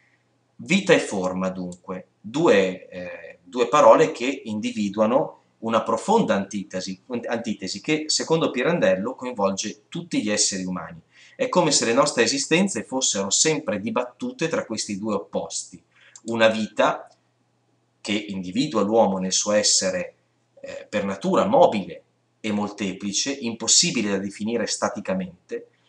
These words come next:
e la forma, riconosciamo certamente in questa, eh, in questa visione, in questo carattere, in questa definizione della vita, alcuni elementi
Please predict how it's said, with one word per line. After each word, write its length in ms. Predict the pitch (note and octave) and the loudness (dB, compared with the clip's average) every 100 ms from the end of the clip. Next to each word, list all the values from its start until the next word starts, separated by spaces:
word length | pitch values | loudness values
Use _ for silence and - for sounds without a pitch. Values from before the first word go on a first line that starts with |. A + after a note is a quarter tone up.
| - | -16
e 140 | - E3+ | -4 2
la 100 | F#3+ | 2
forma, 560 | G#3 C3 G2+ F2+ E2+ - _ _ _ _ _ _ | 2 -2 -2 -4 -6 -12 _ _ _ _ _ _
riconosciamo 800 | G2 - F#2+ F#2 A#2 G#2 F#2+ F2+ | -12 -8 -6 0 4 4 2 -2
certamente 880 | - F#2+ G2+ A#2 A2+ G2+ F#2 F2 - | -6 -6 -2 0 0 -2 -6 -12 -14
in 120 | F#2 | -14
questa, 580 | G2 F#2 - F2+ F2 - | -10 -10 -6 -6 -6 -14
eh, 560 | - - G2+ F2+ - - | -20 -20 -18 -18 -20 -20
in 60 | - | -20
questa 300 | F#2 - F#2 | -14 -12 -8
visione, 560 | F#2+ G#2+ C#3+ A#2+ F#2+ | -4 2 6 6 4
in 100 | F#2 | -2
questo 240 | F#2 - F#2+ | -6 -8 -6
carattere, 680 | - A#2+ - - F2+ E2+ - _ _ | 2 4 2 -4 -6 -8 -16 _ _
in 100 | F#2+ | -12
questa 220 | G2 G2 | -10 -8
definizione 520 | F#2+ - G2+ - A2+ | -8 -8 -6 -2 0
della 160 | G2+ F#2+ | 0 -2
vita, 460 | A#2 C3 - F#2 | -2 -4 -4 -6
alcuni 440 | - F#2 - B2 G#2 | -8 -14 -6 -2 -2
elementi 680 | F#2+ G2 F#2+ F#2 - F#2 | -2 -2 -2 -4 -8 -10